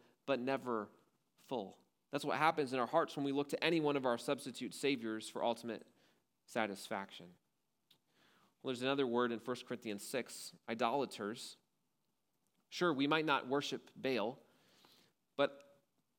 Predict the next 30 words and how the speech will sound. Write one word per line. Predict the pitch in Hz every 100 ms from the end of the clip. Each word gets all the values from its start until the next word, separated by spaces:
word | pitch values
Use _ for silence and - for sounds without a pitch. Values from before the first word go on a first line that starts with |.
| _
all | 170 170
of |
us | 156 139
are | 135
tempted | - 127 127
toward | - 131
idolatry. | 110 113 113 101 85 82 -
<laughs> | -
And | 147
to | 147
find | 175 196
the |
biggest | 135 165 170 -
idol | 151 165 156
in | 139
our | 135
life, | 135 123 123 - - - _ _
all | 127 143
we | 147
need | 147 143
to | 135
do | 123 127 120
is | 110 -
look | 117 117 - - _ _ -
in | 113
the |
mirror. | 104 104 82 82 _ _ _ _ _ _ _ _ _ _ _ _ _ _ _ _ _ - -
Idolatry | 113 120 117 113 123 107
of | 92 - _ _ _
self. | - 123 85